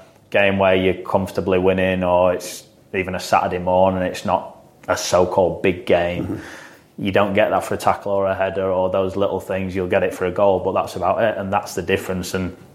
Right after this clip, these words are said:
Speaker 1: in the big games and when the team's playing well, you know, in the games which isn't a, a so-called big game, it's for the team to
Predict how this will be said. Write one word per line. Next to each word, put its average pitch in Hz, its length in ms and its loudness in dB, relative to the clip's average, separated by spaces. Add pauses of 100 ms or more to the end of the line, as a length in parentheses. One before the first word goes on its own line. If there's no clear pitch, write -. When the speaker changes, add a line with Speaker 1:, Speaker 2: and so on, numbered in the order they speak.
(640)
Speaker 1:
in 98 140 0
the 98 80 0
big 95 240 0
games 95 400 0
and 98 160 -2
when 101 160 2
the 98 80 -2
team's 98 340 -2
playing 95 320 0
well, 92 380 2 (100)
you 101 80 -2
know, 98 200 2
in 101 120 -2
the 98 80 -2
games 92 300 2
which 98 200 -6
isn't 101 120 -4
a, 95 100 -8 (280)
a 101 40 0
so-called 95 480 2
big 98 140 2
game, 95 180 0
it's - 180 -10 (220)
for - 160 -6
the 92 80 0
team 92 300 -2
to 98 200 -8